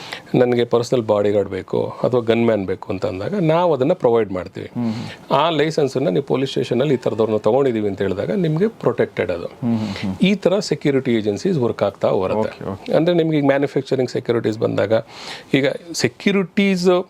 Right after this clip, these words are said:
Speaker 1: ಏನಕ್ಕೆ ಇದು ಬಂತು ಅಂತ ಹೇಳ್ತೀನಿ ಅಂದ್ರೆ, ನಮ್ಮ ಮನುಷ್ಯರು ಮನುಷ್ಯರ ಮೇಲೆ ಇರೋಂಥ ಹಗೆತನ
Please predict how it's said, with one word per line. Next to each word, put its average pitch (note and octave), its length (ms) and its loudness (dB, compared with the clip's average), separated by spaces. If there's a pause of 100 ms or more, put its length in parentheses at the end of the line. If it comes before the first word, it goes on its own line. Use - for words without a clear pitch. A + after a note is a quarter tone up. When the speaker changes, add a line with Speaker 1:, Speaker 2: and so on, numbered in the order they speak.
(140)
Speaker 1:
ಏನಕ್ಕೆ E3 500 2
ಇದು D3 100 -2
ಬಂತು C#3+ 400 2
ಅಂತ D3+ 160 0
ಹೇಳ್ತೀನಿ A#2 420 0
ಅಂದ್ರೆ, F#2+ 220 -4 (640)
ನಮ್ಮ A#2 340 4
ಮನುಷ್ಯರು E3 440 2
ಮನುಷ್ಯರ D#3 340 0
ಮೇಲೆ C#3 180 2
ಇರೋಂಥ B2 280 0
ಹಗೆತನ A2 640 -2